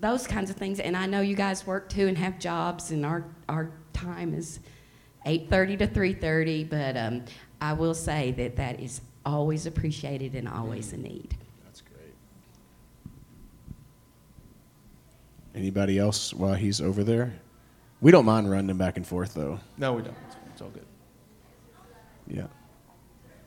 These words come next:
Speaker 3: Coming right around. Come on down.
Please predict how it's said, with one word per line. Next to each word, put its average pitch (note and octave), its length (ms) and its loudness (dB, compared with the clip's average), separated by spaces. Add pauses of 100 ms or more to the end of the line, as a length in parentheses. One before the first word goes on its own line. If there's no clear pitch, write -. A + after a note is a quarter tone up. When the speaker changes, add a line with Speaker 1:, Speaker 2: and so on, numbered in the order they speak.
(2000)
Speaker 3:
Coming B2 160 -14
right C#3 140 -6
around. D3+ 200 -12 (1800)
Come D3 220 -12
on G#3+ 240 -16
down. A3 180 -18